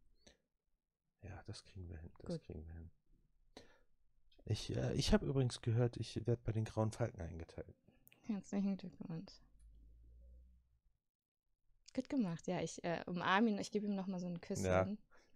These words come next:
Speaker 1: Und er auch so, und er so, <laughs>
Speaker 2: Ja.
Speaker 1: so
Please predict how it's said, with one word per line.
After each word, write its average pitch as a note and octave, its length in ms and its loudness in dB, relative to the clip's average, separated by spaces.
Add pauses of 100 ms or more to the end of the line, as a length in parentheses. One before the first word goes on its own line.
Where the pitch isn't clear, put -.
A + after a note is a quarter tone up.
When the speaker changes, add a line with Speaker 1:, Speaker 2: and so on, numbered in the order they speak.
(240)
Speaker 1:
Und G2+ 100 4
er E2 160 2
auch F#2 180 2
so, F2 180 2
und F2+ 140 0
er E2+ 240 6 (260)
so, - 120 -12 (200)
<laughs> G#3 1300 2
Speaker 2:
Ja. F#3+ 580 0
Speaker 1:
so F2+ 120 2